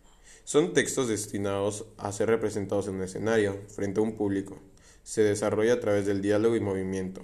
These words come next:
Los subgéneros dramáticos son tradicionalmente la tragedia, comedia y drama. La tragedia tiene un final trágico, la comedia es hilarante,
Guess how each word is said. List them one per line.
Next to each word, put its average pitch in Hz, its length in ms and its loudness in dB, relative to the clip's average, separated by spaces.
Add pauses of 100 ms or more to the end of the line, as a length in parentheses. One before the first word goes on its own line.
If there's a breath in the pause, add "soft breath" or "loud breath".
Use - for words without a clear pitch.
(880 loud breath)
Los 113 200 0
subgéneros 131 680 2
dramáticos 98 580 -4
son 110 160 -2
tradicionalmente 98 880 -2
la 92 160 -4
tragedia, 95 540 -2 (260)
comedia 113 680 0
y 92 140 -6
drama. 98 360 -2 (800 loud breath)
La 110 220 0
tragedia 113 640 2
tiene 123 180 -2
un 135 80 -4
final 95 320 -4
trágico, 110 500 -2 (160)
la 98 200 -4
comedia 107 680 2
es 104 180 -6
hilarante, 110 680 -2